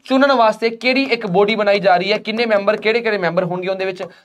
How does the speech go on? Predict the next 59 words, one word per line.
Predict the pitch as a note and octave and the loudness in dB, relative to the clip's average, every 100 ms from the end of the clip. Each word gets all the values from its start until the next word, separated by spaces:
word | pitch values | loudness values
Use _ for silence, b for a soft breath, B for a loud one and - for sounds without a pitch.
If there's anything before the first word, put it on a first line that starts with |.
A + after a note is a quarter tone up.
| - | -2
ਤਾਂ | G3+ | 0
ਕਿਹਾ | A3+ A#3 | 4 4
ਜਾ | A#3 | 6
ਰਿਹਾ | A#3 | 4
ਉਹਦੇ | A#3 A#3 | 4 0
ਵਿੱਚ | A#3+ | 2
ਪ੍ਰਧਾਨ | G#3 D#3 E3 | 2 2 0
ਮੰਤਰੀ | F#3 F#3+ G3+ | 0 -2 -4
ਹੋਣਗੇ, | F#3+ G3+ G#3+ G#3+ B B - | -4 0 0 -2 B B -4
ਇੱਕ | A3+ | 0
leader | A3+ G#3+ A#3 B3+ | 0 0 2 2
of | - A3 A3+ | 4 2 0
opposition | - G3 F#3+ G3+ E3 F3+ G#3+ | 2 0 4 2 2 -4 -4
ਹੋਣਗੇ | F#3 G3+ G3 G#3 - B - | -2 -2 0 -2 -2 B -10
ਤੇ | G3+ | -2
ਇੱਕ | A3 A3+ | -2 2
ਆਪਣੇ | A3 A3 | 2 2
ਕੋਲ | G#3+ A3+ | -2 -4
chief | A3 G3+ F3 | -4 -8 -6
justice | F3+ F#3+ F3 G#3 | -8 -4 -2 -2
of | - | -4
India | D3 C3+ B2 | -6 -4 -6
ਹੋਣਗੇ। | A#2 C#3 B2+ B B | -10 -12 -12 B B
ਤਾਂ | F#3 | -2
ਇਹ | G#3 A#3 | 0 0
ਕੁਐਸਚਨ | A#3+ A#3 B3 | -2 -2 -2
ਆ | F#3 G3+ | 2 2
ਸਕਦਾ | G3+ F3+ | 0 0
ਹੈ, | A#3 | 2
ਇਹ | A3 | 2
ਇਹਨਾਂ | A3+ A#3 | 0 0
ਨੇ | B3 | -2
ਕਿਹਾ | B3+ A3 | 0 0
ਹੈ। | - b _ F3+ | 0 b _ 0
ਹਜੇ | A3 | 2
ਤੱਕ | B3 | 2
ਇਹ | A#3+ | 0
ਸੌ | A#3+ A3 | 0 0
ਪਰਸੈਂਟ | A3 A#3 A3+ G#3 | 0 -2 -2 -2
ਇੰਪਲੀਮੈਂਟ | G3 G#3+ A3 G#3+ | -4 -2 -2 -2
ਨਹੀਂ | G#3+ | -2
ਹੋਈ | G3+ A#3 A#3 B - | -2 -2 -4 B 0
ਤੇ | |
ਉਹਨਾਂ | A#3 A3+ | 2 2
ਦੀ | A3 | 0
ਜਿਹੜੀ | G#3 A3 A3 - | -2 -2 -2 2
ਉਹ | F#3+ | 2
ਆਪਣੇ | F3+ F#3 | 2 0
ਕੋਲ | F3+ G3 | -2 0
ਉਹ | G3+ F#3+ | 2 2
ਹੈਗੀ | F3 F#3 | 0 2
ਹੈ, | F3+ D3 b b _ | 2 2 b b _
ਅਹ, | D#3 D#3 D3+ | 0 2 2
ਨਿਯੁਕਤੀ, | D3+ G3 G3+ A#3+ | 2 0 0 -4
ਉਹ | - G3 | 2 2
ਆਪਣੇ | F3 D#3 | 2 0
ਕੋਲ | D#3 | -4
ਰਾਸ਼ਟਰਪਤੀ | C#3+ - A2+ A2+ - | -4 -6 -16 -20 -20
ਕਰੇਗਾ। | G2+ G2+ | -20 -20